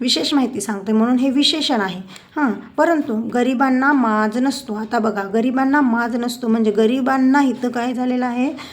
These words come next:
तर हे कशाचं काम करतं तर नामांचं, नामाचं काम करतं. तर यालाच काय म्हणतात तर नामसदृश विशेषण, म्हणजे ज्या वेळेस विशेषणाच्या पुढे नाम नाही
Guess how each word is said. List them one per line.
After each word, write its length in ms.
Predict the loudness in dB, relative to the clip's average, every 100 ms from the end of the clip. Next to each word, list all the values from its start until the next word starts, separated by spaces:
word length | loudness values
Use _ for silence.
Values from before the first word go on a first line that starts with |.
| -8 -4
तर 60 |
हे 160 | 0 0
कशाचं 380 | 0 -2 -4 0
काम 200 | 0 0
करतं 260 | -4 -6 -4
तर 80 | 0
नामांचं, 800 | 2 4 4 4 2 -2 -4 -2
नामाचं 400 | 0 -2 -4 -4
काम 220 | -4 -4
करतं. 340 | -6 -8 -8 -6
तर 80 | -4
यालाच 480 | 0 0 0 -2
काय 160 | -4 -2
म्हणतात 320 | -2 -4 -8 -10
तर 100 | -8 -8 -12 -14 -2
नामसदृश 920 | 2 4 4 0 -2 -4 -4 -2 -2 -4 -12 -12 -18 -10
विशेषण, 560 | -8 -4 -2 -2 -2 -2
म्हणजे 380 | -2 0 0 0
ज्या 300 | 2 4 4
वेळेस 420 | 2 2 0 -2
विशेषणाच्या 680 | -4 -2 -2 -2 -4 0 -2
पुढे 340 | 0 -2 -2 -4 -12 -12 0
नाम 380 | 2 4 4 4
नाही 500 | 0 0 0 -2